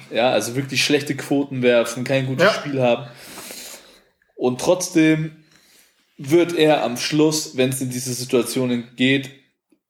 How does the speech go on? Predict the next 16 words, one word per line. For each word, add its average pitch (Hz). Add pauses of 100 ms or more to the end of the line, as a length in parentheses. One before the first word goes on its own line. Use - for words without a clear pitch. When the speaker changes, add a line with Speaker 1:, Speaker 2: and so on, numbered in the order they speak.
(140)
Speaker 1:
er 127
den 127
Ball 127
bekommen 127
und 113
er 120
die 120
Dinger, 113 (120)
ähm, 104 (360)
ja 113
auch 110
nehmen. 151 (920)
Und 95 (180)
wir 98
wissen, 104 (280)
äh, 95